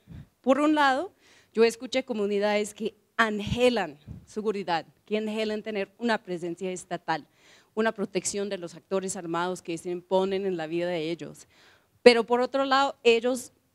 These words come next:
realmente niegan la presencia actual de la fuerza pública, por la forma en que actúan, por la sensación de que ellos están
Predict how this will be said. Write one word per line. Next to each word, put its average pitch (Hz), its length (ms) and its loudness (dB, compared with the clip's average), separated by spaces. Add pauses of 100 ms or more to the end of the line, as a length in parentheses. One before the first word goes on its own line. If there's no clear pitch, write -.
realmente 226 560 0
niegan 226 600 -2
la 190 180 0
presencia 185 520 -4
actual 202 520 -6 (300)
de 185 180 -8
la 180 100 0
fuerza 185 280 -10
pública, 160 600 -8 (400)
por 208 220 0
la 190 100 2
forma 190 320 0
en 190 80 0
que 160 140 -4
actúan, 226 640 -2
por 190 320 -6
la 180 400 0
sensación 214 640 -4
de 202 80 -4
que 185 160 0
ellos 185 200 -4
están 208 520 -2